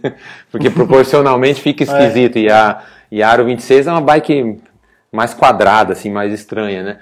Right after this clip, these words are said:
Speaker 1: Então, pela sua altura, eu acho que a vinte e nove cai muito bem. E se for pra andar na cidade, é, trilhas mais abertas, vai com o tamanho dezenove, que eu acho que você vai se dar bem.
Speaker 2: Ah, legal. É,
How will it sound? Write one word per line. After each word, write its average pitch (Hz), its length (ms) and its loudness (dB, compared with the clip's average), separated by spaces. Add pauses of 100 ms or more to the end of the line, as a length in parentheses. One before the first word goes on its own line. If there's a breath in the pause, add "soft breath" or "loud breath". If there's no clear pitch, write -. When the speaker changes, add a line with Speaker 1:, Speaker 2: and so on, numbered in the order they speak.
(300 soft breath)
Speaker 1:
Então, 147 500 -2
pela 123 240 2
sua 139 200 0
altura, 135 400 0
eu 143 80 2
acho 139 180 -4
que 151 100 -4
a 110 400 -6
vinte 117 220 -12
e 127 60 -8
nove 127 300 -6
cai 123 300 -6
muito 113 380 -10
bem. 101 320 -8 (220 soft breath)
E 127 80 -10
se 147 160 -4
for 160 180 2
pra 131 560 0 (100)
andar 120 280 0
na 131 100 -2
cidade, 110 800 0 (460 soft breath)
é, 101 500 -6 (180)
trilhas 123 320 0
mais 123 220 -4
abertas, 113 800 0 (520)
vai 113 380 -2
com 135 380 -8
o 113 40 -10
tamanho 120 400 -2
dezenove, 123 540 -2
que 120 100 -6
eu 127 40 -2
acho 123 100 -8
que - 80 -20
você 123 80 -8
vai 117 140 -6
se - 120 -20
dar 123 120 -6
bem. 85 200 -12 (760)
Speaker 2:
Ah, 123 160 -8
legal. 123 400 -4 (300 loud breath)
É, 139 560 4